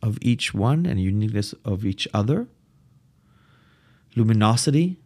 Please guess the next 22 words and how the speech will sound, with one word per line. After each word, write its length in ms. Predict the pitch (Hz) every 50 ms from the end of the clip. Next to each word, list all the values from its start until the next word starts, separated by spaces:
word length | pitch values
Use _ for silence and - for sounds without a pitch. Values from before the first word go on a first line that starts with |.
| _ _ _ _ _ _ _ _ _ _ _ _ _ _ _ _ _ _ -
right? 140 | - - -
The 100 | - 107
values 400 | 95 110 120 123 127 131 117 107
of 220 | 113 107 101 98
light 520 | 104 101 110 120 135 151 151 - - - - 151 -
as 160 | - 104 98
it 400 | 104 98 - - - - - - _ -
diffuses 540 | 120 - - - 120 131 123 120 117 104 -
through 200 | - - 110 113
the 100 | 110 107
clouds 640 | - - - 104 104 110 117 120 123 131 131 127 110
and 120 | 98 - -
ice 560 | - 107 113 123 143 139 - - - - - - _ _ _ _ _ _ _ _ _ _ _ _ _ _ _ _ _ _ _ _ _ -
that 100 | - 104
we 120 | 101 104
see 200 | - - - 110
around. 500 | 104 101 104 104 107 113 120 127 131 - - - _ _ _ _ _ _ _ _ _ _ _ _ _ _ _ _ _ _ _ _ _ -
The 200 | - 107 104 101
shimmering 800 | 95 - - - 147 143 143 139 135 139 135 135 131 135 131 123 127 - - - - - _ _ _ _ _ _ _ _ _ -
of 260 | 113 117 113 104 - -
icicles, 580 | 123 135 139 135 - 127 - - 80 - - -
perhaps. 800 | - - - 95 80 78 - - - - - - - - -